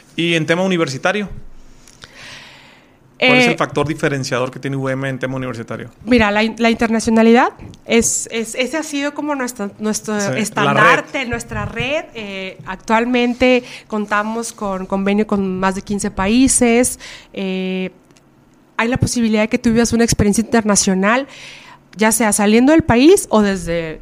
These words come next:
Speaker 2: desde el país. Oye, ¿cómo es eso, Fer? Bueno, saliendo del país se llama movilidad y es vivir una experiencia internacional en otro, en otro país de la red, eh, un semestre o dos de, que le van a abonar a tu formación académica.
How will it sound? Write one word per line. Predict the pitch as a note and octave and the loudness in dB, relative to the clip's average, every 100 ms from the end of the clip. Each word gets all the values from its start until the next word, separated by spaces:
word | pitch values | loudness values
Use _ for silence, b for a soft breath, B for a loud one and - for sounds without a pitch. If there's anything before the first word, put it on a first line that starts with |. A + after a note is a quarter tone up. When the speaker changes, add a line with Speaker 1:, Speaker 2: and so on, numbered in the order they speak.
| - | -6
Speaker 2:
desde | F#3 E3+ | -4 -2
el | E3+ | -4
país. | D#3+ E3 D3+ D3 - - | -4 -6 -6 -8 -10 0
Oye, | A3 G#3+ | 2 2
¿cómo | A3+ B3+ | 0 0
es | B3 | 0
eso, | A3+ G3 | -4 -6
Fer? | F3+ - | -8 -8
Bueno, | F#3+ F3+ F3 | -12 -8 0
saliendo | A3 C4+ | 4 6
del | D#4+ | 4
país | D4 C#4+ | 2 0
se | C#4 | 2
llama | C4+ C4+ | 2 4
movilidad | B3 G3+ F3+ E3+ D#3+ - | 2 0 -2 -2 -4 -4
y | G3+ | -2
es | G#3 A3 | -2 -2
vivir | B3+ B3 C4 | 0 2 2
una | C#4 | 0
experiencia | C4+ - G3+ G#3 C4 | 0 0 0 2 2
internacional | B3+ G#3+ G3 - F#3+ G3+ | 2 2 0 -2 -2 0
en | A3+ A#3 | 2 0
otro, | A3+ C4 B3+ | 0 0 0
en | G#3 G#3+ | 0 0
otro | G#3+ F3 | 0 -4
país | G#3+ F#3+ A3 C#4 | -2 0 4 4
de | A#3 | 4
la | G3+ F3 | 2 0
red, | G#3+ D#4 F#4 B B B B | 2 2 0 B B B B
eh, | G#3+ G3+ - | -2 -2 0
un | A#3 B3 | 2 4
semestre | B3+ A#3 A#3 - G#3+ | 4 4 2 2 2
o | F#3 | 4
dos | F3 A#3 F#4+ A4 - B B | 4 6 4 2 -8 B B
de, | - F#3+ F#3 F#3 F3+ - | -6 -4 -4 -6 -10 -8
que | G3+ | -4
le | F#3+ | -2
van | G#3 | 0
a | B3 | 0
abonar | A3 G#3+ | 0 -2
a | A#3 | -2
tu | A3 | -4
formación | F#3+ F3 E3+ F#3+ | -6 -6 -6 -4
académica. | G3+ F#3 E3+ E3 D#3+ - | -4 -4 -2 -2 -4 -8